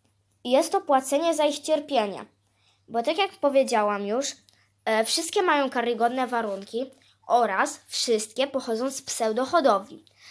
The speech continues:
Pseudohodowla, jakby ktoś nie wiedział, jest to takie miejsce,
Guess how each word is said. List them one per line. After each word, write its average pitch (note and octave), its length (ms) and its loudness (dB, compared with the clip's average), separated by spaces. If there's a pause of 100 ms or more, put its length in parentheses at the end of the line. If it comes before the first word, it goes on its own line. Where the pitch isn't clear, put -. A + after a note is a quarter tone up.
(160)
Pseudohodowla, A#3 840 0
jakby A3 260 -2
ktoś A#3 260 -6
nie A#3 120 -4
wiedział, G3 420 -4 (320)
jest A3 180 -6
to A3+ 80 -4
takie C4+ 280 0
miejsce, G#3 500 -2